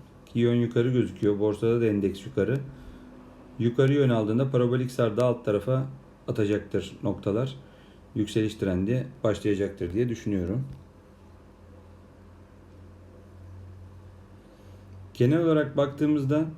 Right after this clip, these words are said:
hisse senedinin indikatörleri olumlu, bilanço olumlu, temel analiz bilgileri zaten güçlü. Türkiye'nin en güçlü firması,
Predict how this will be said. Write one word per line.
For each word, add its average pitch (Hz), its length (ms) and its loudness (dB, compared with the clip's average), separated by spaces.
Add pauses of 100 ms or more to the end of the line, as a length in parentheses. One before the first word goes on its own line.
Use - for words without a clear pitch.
(340)
hisse 127 240 0
senedinin 135 1000 0
indikatörleri 127 720 2
olumlu, 117 480 2 (180)
bilanço 131 440 2
olumlu, 107 500 0 (420)
temel 139 340 2
analiz 135 360 2
bilgileri 110 420 0
zaten 117 400 0
güçlü. 101 260 -4
Türkiye'nin 113 600 -2 (400)
en 117 180 2
güçlü 104 240 -6
firması, 107 540 -4